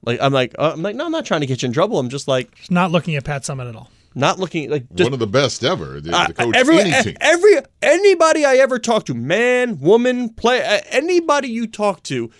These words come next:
Speaker 1: universally lauded Pat Summitt as a great basketball coach. Female, male, didn't matter. She was a great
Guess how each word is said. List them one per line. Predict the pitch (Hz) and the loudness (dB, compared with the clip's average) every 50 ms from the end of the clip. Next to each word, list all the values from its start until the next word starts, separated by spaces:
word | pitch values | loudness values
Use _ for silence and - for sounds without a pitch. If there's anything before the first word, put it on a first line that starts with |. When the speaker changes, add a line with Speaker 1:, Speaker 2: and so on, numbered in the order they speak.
| _ _ | _ _
Speaker 1:
universally | - 139 214 285 330 339 339 330 247 196 214 254 269 240 - - 240 226 220 226 233 | -4 0 4 4 6 4 4 2 0 -2 -2 -2 -2 -4 -4 -4 -4 -4 -4 -4 -4
lauded | 202 175 165 165 180 202 220 233 240 240 196 - | -4 -2 -2 0 0 0 0 -2 -2 -6 -8 -12
Pat | - - 208 226 262 - | -8 -4 -4 -2 -2 -4
Summitt | - - - - 208 190 185 185 185 - _ - | -6 -8 -4 -2 -2 0 0 -2 -4 -4 _ -4
as | 175 170 165 170 170 165 160 - _ _ _ _ _ _ - 208 | -2 0 0 0 -2 -2 -4 -10 _ _ _ _ _ _ -4 2
a | 214 208 202 208 208 196 - _ _ - 139 | 4 4 4 4 2 -2 -10 _ _ -14 -6
great | 135 175 185 185 185 202 214 233 233 254 269 247 - _ - - - _ _ _ _ _ _ _ _ _ - | -2 0 2 2 2 2 4 4 2 2 0 -4 -8 _ -12 -12 -12 _ _ _ _ _ _ _ _ _ -2
basketball | 190 196 202 196 - - - 208 180 - _ 202 190 175 175 175 170 - _ _ | 0 0 0 -2 -4 -4 -2 -2 -2 -2 _ -2 0 0 0 -2 -6 -10 _ _
coach. | - - 208 175 - - - - - - _ _ _ _ _ | -4 0 0 0 0 -2 -6 -12 -12 -14 _ _ _ _ _
Female, | _ - 220 233 247 247 254 254 262 269 262 _ _ _ | _ -6 -4 -4 -2 -2 -2 -4 -4 -6 -10 _ _ _
male, | - 143 170 196 220 233 233 233 240 240 - - 135 | -4 0 2 4 4 4 2 0 -2 -6 -10 -16 -8
didn't | 131 180 220 190 208 226 - | -6 -4 -4 -2 -2 -4 -4
matter. | 180 180 175 170 165 165 170 165 - _ _ | -2 -2 0 0 0 0 -2 -4 -6 _ _
She | - - - - 226 233 240 240 | -14 -10 -6 -4 -4 -4 -4 -4
was | 226 196 202 214 214 214 214 190 - - - _ - | -4 -2 0 2 2 2 0 -2 -6 -12 -12 _ -2
a | 165 180 180 180 175 165 | 0 0 0 0 0 -2
great | 143 - - - 147 151 165 190 226 240 240 240 233 220 - - - | -2 -6 -12 -14 -14 -12 -4 0 2 2 4 2 0 -4 -6 -12 -18